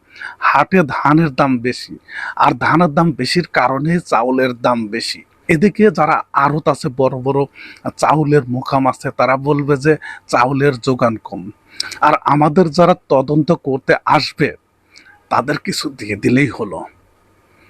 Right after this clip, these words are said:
তাহলে কিন্তু জব্বর ব্যবসা হবে। এদিকে আন্তর্জাতিক বাজার বলবে,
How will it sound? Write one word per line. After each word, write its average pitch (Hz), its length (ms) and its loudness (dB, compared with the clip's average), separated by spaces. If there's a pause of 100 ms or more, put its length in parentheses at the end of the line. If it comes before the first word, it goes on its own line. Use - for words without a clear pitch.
(400)
তাহলে 131 320 -2
কিন্তু 151 360 0
জব্বর 147 580 0
ব্যবসা 123 440 -2
হবে। 82 360 -6 (1200)
এদিকে 165 280 0 (140)
আন্তর্জাতিক 160 800 0
বাজার 143 340 2 (120)
বলবে, 160 460 4